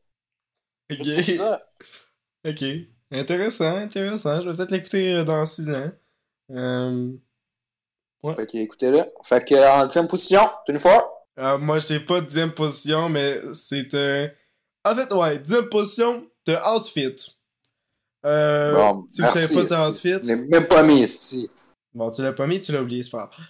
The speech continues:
Speaker 1: Euh, c'est un film
Speaker 2: Ah,
Speaker 1: de
Speaker 2: c'est
Speaker 1: deux heures que j'ai écouté dans la même journée que j'ai vu un autre film dans ce top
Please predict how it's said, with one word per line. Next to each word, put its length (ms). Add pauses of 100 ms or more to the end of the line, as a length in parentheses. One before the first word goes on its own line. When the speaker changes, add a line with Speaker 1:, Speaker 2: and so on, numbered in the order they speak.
(260)
Speaker 1:
Euh, 180
c'est 120
un 80
film 160
Speaker 2:
Ah, 20
Speaker 1:
de 80
Speaker 2:
c'est 100
Speaker 1:
deux 220
heures 240
que 140
j'ai 160
écouté 360
dans 140
la 140
même 200
journée 340
que 120
j'ai 200
vu 220
un 220
autre 280
film 220
dans 120
ce 120
top 320